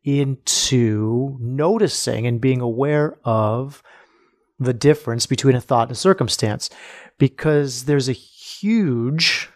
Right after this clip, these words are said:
illusion in our species that our thoughts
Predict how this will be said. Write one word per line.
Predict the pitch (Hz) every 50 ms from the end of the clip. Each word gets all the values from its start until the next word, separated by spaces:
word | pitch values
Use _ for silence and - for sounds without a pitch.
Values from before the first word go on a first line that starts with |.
| _ _
illusion | - 131 117 117 120 131 135 131 135 131 117 107 104 110 113 127 147 156 151 - _ -
in | - - 123 120
our | 123 123 117 117 120 117 117 113 113 110 98 -
species | - - - - - 147 139 127 - - 113 104 113 123 - - - - - - - - _
that | - 135 123
our | 127 131 127
thoughts | - - - 165 156 127 120 135 - - - - -